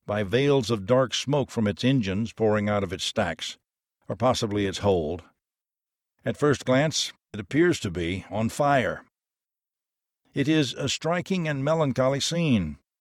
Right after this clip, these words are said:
In that period of my life, when I wasn't sure if I would survive,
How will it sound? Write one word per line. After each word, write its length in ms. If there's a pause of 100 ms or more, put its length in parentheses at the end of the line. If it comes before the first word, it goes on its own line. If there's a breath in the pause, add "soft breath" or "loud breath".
(920)
In 80
that 220
period 360
of 100
my 180
life, 480
when 120
I 120
wasn't 420
sure 380
if 140
I 140
would 200
survive, 680